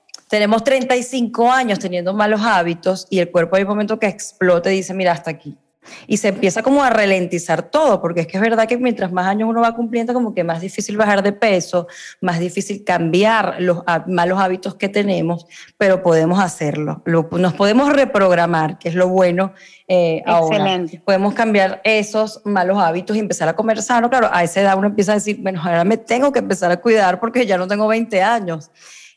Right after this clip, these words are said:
Speaker 1: Y, y, y es muy importante porque se nota el desequilibrio y entonces pueden haber, eh, problemas hormonales o trastornos endocrinos, también se les llama así, ¿no, Liliana?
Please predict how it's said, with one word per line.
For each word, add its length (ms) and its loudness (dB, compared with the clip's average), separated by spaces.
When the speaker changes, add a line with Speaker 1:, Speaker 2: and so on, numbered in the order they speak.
Speaker 1:
Y, 240 -4
y, 60 -2
y 40 -2
es 80 -2
muy 180 0
importante 500 0
porque 240 -4
se 160 -10
nota 420 2
el 180 0
desequilibrio 840 -4
y 80 0
entonces 260 -4
pueden 240 0
haber, 480 0
eh, 300 0
problemas 400 -2
hormonales 600 0
o 120 0
trastornos 480 0
endocrinos, 1160 0
también 540 2
se 140 -6
les 100 -4
llama 240 2
así, 240 -4
¿no, 160 -2
Liliana? 480 -6